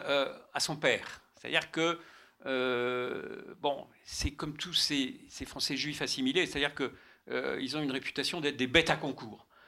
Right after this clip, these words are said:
Et, euh, il faut qu'il soit premier, il faut qu'il soit excellent. Et il est premier, et il est excellent, et il est premier partout, hein. Euh, son frère m'a dit, François, qui, qui est deux ans de moins, euh, euh, moi, les,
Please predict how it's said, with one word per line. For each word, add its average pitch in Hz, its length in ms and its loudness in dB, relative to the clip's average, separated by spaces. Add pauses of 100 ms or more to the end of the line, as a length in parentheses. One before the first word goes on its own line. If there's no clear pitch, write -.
(260)
Et, 147 380 8
euh, 135 180 4
il 131 80 0
faut 185 100 2
qu'il - 160 2
soit - 300 4
premier, 165 500 6
il 127 80 -2
faut 180 140 0
qu'il - 120 0
soit - 300 6
excellent. 165 500 10 (300)
Et 143 60 8
il 156 240 8
est 214 280 6 (220)
premier, 139 400 -2
et 156 80 4
il 175 180 6
est 208 220 8
excellent, 135 400 -4 (140)
et 170 160 4
il 175 80 4
est 190 80 6
premier 160 320 0
partout, - 340 -4 (140)
hein. - 100 -12 (380)
Euh, 131 360 0
son 135 160 0
frère 156 300 6
m'a 139 140 8
dit, 165 280 2
François, 156 460 4
qui, 123 240 -8
qui 117 220 -6
est 110 40 -2
deux 113 280 -4
ans 131 80 0
de 123 60 0
moins, 160 400 6
euh, 113 100 4 (400)
euh, 82 640 0
moi, 165 240 8
les, 135 240 6